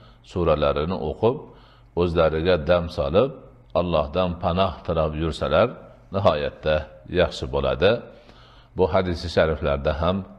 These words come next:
bor. Mabodo endi Alloh ko'rsatmasin-u, mana bu xatda kelgan kabi ba'zi bir kishilarga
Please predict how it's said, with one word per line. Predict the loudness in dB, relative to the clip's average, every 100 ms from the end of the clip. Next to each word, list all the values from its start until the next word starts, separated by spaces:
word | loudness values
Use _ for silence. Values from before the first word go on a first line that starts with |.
| -14
bor. | 2 2 2 -4 -20 -20 _ _ _ _ _ _
Mabodo | 2 4 2 2
endi | 0 0 2 2
Alloh | 4 2
ko'rsatmasin-u, | 2 -2 0 0 0 0 0 -2 -2 -6 -20 _ _
mana | 0 0
bu | 2 0
xatda | 2 -2 0 -2
kelgan | 0 0 0
kabi | 2 2 2
ba'zi | 2 2 0
bir | -6 -6
kishilarga | -12 -4 -4 2 2